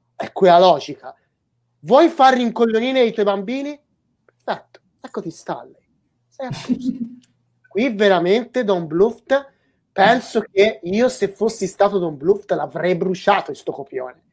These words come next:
Speaker 1: perché non ha senso. L'unica cosa che forse salva il film è il tratto di Don Bluth, che già è un po' peggiorato, per il resto pura cagata.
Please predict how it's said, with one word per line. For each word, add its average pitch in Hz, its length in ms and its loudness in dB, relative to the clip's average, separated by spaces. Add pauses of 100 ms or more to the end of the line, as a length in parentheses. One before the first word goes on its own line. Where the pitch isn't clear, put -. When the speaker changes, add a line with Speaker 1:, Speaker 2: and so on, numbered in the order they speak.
(180)
Speaker 1:
perché 165 380 -4
non 156 240 -6
ha 196 100 0
senso. - 720 -6 (400)
L'unica 233 440 6
cosa - 540 2 (280)
che 185 160 -2
forse 254 640 2
salva 208 440 0
il 170 180 -6
film 240 540 -6 (300)
è 175 100 0
il 185 200 2
tratto 214 360 2
di 214 80 0
Don 208 220 2
Bluth, 208 340 -2
che 175 160 -8
già 170 140 2
è 180 40 4
un 170 100 -2
po' 170 100 -2
peggiorato, 165 560 -6
per - 140 -20
il 131 120 -10
resto 165 380 -12 (100)
pura 233 420 0 (180)
cagata. 220 1000 0